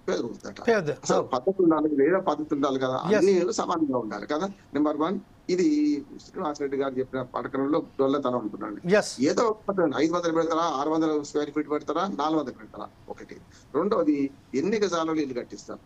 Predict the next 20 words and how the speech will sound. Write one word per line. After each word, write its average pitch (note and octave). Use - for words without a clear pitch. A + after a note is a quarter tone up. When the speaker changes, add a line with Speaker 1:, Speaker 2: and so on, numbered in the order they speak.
Speaker 1:
అంటే C#3
ఎల్ C3+
వన్, E3
ఎల్ C#3+
టూ, C#3+
ఏ C#3
త్రీ, C3+
ఎల్ B2+
త్రీలో C3+
ఒకటి C3
ఏంటంటే C3
అస్సలు D3
ఇల్లు C#3
లేని C3+
వారు A#2+
ఒకటి, B2
తర్వాత D3+
అస్సలు C#3
ఇల్లు D3+
లేవు, C3